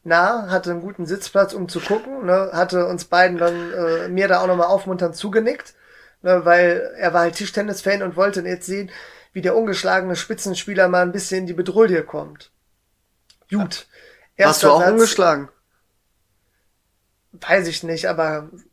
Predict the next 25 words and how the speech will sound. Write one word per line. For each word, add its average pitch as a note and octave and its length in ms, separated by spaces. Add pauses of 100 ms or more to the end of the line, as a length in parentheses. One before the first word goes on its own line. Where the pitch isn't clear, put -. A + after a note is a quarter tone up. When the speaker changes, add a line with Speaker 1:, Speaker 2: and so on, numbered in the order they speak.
(120)
Speaker 1:
vermutlich E3+ 500
schon. D3 340 (100)
Speaker 2:
Ja, C#3+ 340
okay. A#2+ 260 (460)
Speaker 1:
So, D#3+ 360 (180)
erster G3 360
Satz, F#3+ 460
ähm, F3 520 (540)
ja, D3 320 (1080)
lief F#3 200
dann F#3 160
ganz E3 260
gut - 480 (460)
für G3 120
den G3 160
Uwe. A#3 540 (1160)
Er F3 140
führte A#3+ 320
dann A3 160
auch G#3 120
irgendwann G#3+ 400
zehn A3 500 (180)
eins A3 580 (640)
und, F#3 640
ähm, E3+ 520